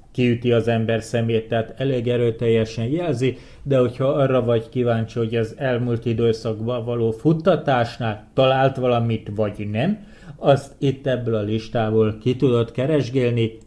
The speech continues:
Június hetedike van, kétezer-huszonnégy. Ezt azért emlegetem, mert az ilyen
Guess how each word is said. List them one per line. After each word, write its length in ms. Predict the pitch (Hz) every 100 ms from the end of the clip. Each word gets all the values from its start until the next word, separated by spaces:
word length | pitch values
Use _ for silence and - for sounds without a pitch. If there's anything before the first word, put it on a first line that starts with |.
| -
Június 580 | 156 160 147 127 113
hetedike 640 | - 123 120 113 113 120 110
van, 300 | 120 127 117
kétezer-huszonnégy. 1500 | - 123 - 123 113 104 110 110 - 120 120 117 120 110 104 - - -
Ezt 300 | - 135 -
azért 440 | - 156 151 143 -
emlegetem, 800 | 135 135 131 123 117 135 135 135
mert 300 | 123 127 120
az 220 | 127 107 -
ilyen 380 | 135 127 120